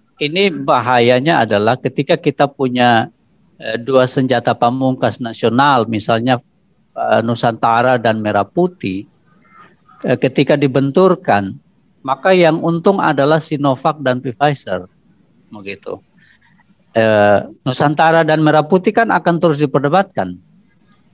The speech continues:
ya, dan tidak akan, eh, sulit untuk diterima. Maka yang lebih rasional diterima adalah Sinovac atau Pfizer.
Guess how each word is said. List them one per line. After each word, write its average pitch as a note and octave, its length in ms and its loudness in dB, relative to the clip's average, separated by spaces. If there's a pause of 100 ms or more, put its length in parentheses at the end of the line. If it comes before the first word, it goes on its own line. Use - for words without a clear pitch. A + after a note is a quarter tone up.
(260)
ya, - 320 -20
dan C3+ 160 0
tidak C3+ 400 0
akan, C3 320 0
eh, A2 400 0 (480)
sulit D#3 320 -2
untuk B2+ 240 -2
diterima. A#2+ 560 0 (240)
Maka C3+ 320 2
yang C#3+ 240 4
lebih F#3 320 4 (720)
rasional D#3+ 480 2
diterima E3 560 0
adalah C3 400 0 (160)
Sinovac C#3 560 -2
atau A#2 160 -2
Pfizer. A2+ 640 -4